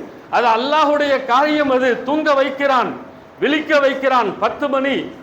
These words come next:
ஒன்பது மணிக்கு படுத்துட்டு ஒரு மணிக்கு முழிக்கிறோம், ரெண்டு மணிக்கு முழிக்கிறோம், நாலு மணிக்கு முழிக்கிறோம், பிறகு சுபுகுல முழிக்கிறோம். இப்ப என்ன செய்யணும், அதைத்தான் பார்க்கணும். இப்போ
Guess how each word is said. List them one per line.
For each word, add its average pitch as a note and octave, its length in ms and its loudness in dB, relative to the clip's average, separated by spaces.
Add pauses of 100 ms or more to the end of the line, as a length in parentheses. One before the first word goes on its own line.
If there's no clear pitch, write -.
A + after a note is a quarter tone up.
ஒன்பது C4 380 0
மணிக்கு C4 520 -2
படுத்துட்டு B3 540 -2
ஒரு C4+ 220 2
மணிக்கு C#4 320 -2
முழிக்கிறோம், G#3 500 -2 (400)
ரெண்டு C#4+ 300 0
மணிக்கு D4 340 0
முழிக்கிறோம், B3+ 540 0 (840)
நாலு G3+ 300 0
மணிக்கு A3+ 460 -2
முழிக்கிறோம், F3+ 380 -4 (520)
பிறகு A3 340 0 (100)
சுபுகுல A#3+ 340 0
முழிக்கிறோம். G3 540 -2 (360)
இப்ப F#3 180 -4
என்ன D#4+ 440 0 (140)
செய்யணும், D4+ 580 2
அதைத்தான் A#3+ 380 -2
பார்க்கணும். F#3+ 460 -2
இப்போ - 120 -14